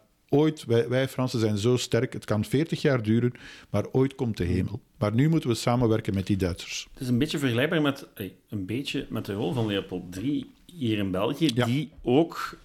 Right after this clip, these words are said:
Speaker 2: aan het hoofd, die zelfs aan het hoofd stond van het leger na, op het einde van de achttiendaagse veldtocht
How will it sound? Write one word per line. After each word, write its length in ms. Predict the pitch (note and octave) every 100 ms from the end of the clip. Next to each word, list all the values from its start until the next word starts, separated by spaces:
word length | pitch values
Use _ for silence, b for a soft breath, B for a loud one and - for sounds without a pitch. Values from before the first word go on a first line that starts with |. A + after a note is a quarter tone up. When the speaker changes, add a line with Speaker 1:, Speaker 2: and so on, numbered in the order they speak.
| -
Speaker 2:
aan 100 | B2
het 100 | G#2+
hoofd, 320 | C3+ D3 C#3
die 120 | A#2 - - -
zelfs 200 | C3+ C3
aan 80 | B2+
het 100 | A2+
hoofd 320 | B2 A3 -
stond 200 | C#3+ B2
van 100 | A#2
het 160 | F#2+ G2+
leger 380 | A2+ D#3+ F3+ -
na, 220 | A2+ - _ _
op 100 | A#2
het 100 | A#2+
einde 140 | B2
van 100 | A2+ A2+
de 40 |
achttiendaagse 440 | A2 A#2+ G2+ -
veldtocht 440 | G2 G#2+ E3 E3+